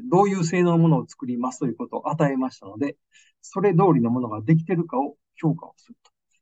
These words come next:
いうことですね。そこまで活かして、あの、ものづくりを体験する授業をするということです。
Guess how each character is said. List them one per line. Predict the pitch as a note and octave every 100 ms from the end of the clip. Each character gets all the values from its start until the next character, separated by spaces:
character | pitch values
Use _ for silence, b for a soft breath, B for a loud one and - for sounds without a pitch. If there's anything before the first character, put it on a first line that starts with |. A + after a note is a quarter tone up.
| _ -
い | A#2+ B2
う | A#2
こ | B2
と | A#2+ _
で |
す | _ -
ね。 | D#3+ D#3+ _ _ _
そ | -
こ | E3+
ま | A3+ D#3+
で | -
活 | -
か | - F3+
し | D#3+
て、 | - _ _ _ -
あ | A2+
の、 | A2
も | A#2+ F3
の | F#3+
づ | -
く | C#3+
り | A#2+
を | G#2+
体 | D3 D3+
験 | D3+ D#3
す | C3 D3+
る | C#3
授 | A#2 A2+
業 | - - _ _ _ -
を | A3
す | E3 -
る | -
と | -
い |
う | _
こ | _
と | _
で | _
す。 | _ _